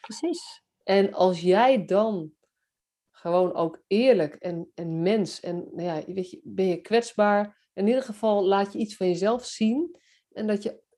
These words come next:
Speaker 2: dat je ook zegt van, "Joh, dat had ik gewoon anders moeten doen." En dat kan, dat betekent niet dat je door het stof gaat om je excuses aan te bieden. Maar
Speaker 1: Nee.
Speaker 2: wel dat je vanuit je hart zegt, "Ja, shit.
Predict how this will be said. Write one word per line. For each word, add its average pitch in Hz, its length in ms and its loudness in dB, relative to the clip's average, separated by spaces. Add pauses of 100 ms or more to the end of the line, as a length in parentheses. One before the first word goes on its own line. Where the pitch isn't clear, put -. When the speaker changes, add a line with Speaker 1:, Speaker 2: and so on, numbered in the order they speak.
(100)
Speaker 2:
dat 208 160 -4
je 208 100 -8
ook 208 120 -4
zegt 202 200 -6
van, 196 100 -8
"Joh, 202 200 -2
dat 190 120 -6
had 208 160 -6
ik 196 100 -6
gewoon 185 260 -4
anders 254 300 -4
moeten 196 300 0
doen." 156 320 -4
En 180 100 -8
dat 185 120 -6
kan, 190 240 2
dat 190 120 0
betekent 202 380 2
niet 214 140 0
dat 196 100 4
je - 60 -10
door 196 120 0
het - 80 -12
stof 240 300 2
gaat 196 240 2
om 185 100 -4
je 196 60 2
excuses 302 460 2
aan 170 160 0
te 165 80 -18
bieden. 165 200 -2
Maar 214 100 4
Speaker 1:
Nee. 208 80 2
Speaker 2:
wel 359 180 4
dat 262 200 6
je 214 220 -2 (360)
vanuit 214 360 2
je 185 80 -6
hart 269 300 2
zegt, 220 320 0
"Ja, 196 120 -2
shit. - 640 -2